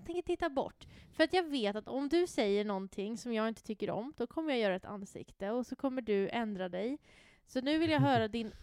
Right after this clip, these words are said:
Speaker 1: unfiltered, eh, åsikt. Opinion.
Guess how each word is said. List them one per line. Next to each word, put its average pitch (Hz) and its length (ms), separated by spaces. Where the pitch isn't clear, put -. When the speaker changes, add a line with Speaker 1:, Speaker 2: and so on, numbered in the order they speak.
Speaker 1:
unfiltered, 294 1700
eh, 202 580
åsikt. - 560
Opinion. 202 960